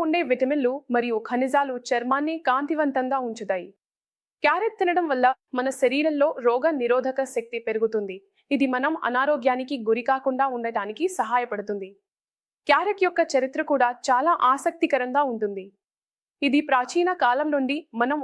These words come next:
ఉపయోగిస్తున్న కూరగాయ. క్యారెట్ యొక్క వివిధ రకాల గురించి తెలుసుకోవడం కూడా ఆసక్తికరంగా ఉంటుంది. పసుపు, నారింజ, ఎరుపు రంగులలో లభించే క్యారెట్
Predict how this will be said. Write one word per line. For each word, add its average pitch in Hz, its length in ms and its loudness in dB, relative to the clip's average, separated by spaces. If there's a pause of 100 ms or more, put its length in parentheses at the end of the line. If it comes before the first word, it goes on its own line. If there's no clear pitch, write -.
ఉపయోగిస్తున్న 277 680 -2 (100)
కూరగాయ. 202 400 -2 (840)
క్యారెట్ 370 360 2
యొక్క 339 160 2 (120)
వివిధ 247 220 -4 (120)
రకాల 254 260 0 (100)
గురించి 262 300 -2 (140)
తెలుసుకోవడం 277 640 2
కూడా 247 180 4 (280)
ఆసక్తికరంగా 285 720 0 (100)
ఉంటుంది. 214 340 -4 (760)
పసుపు, 254 400 0 (400)
నారింజ, 285 380 4 (480)
ఎరుపు 370 320 2
రంగులలో 302 420 2 (100)
లభించే 254 360 0 (120)
క్యారెట్ 226 340 0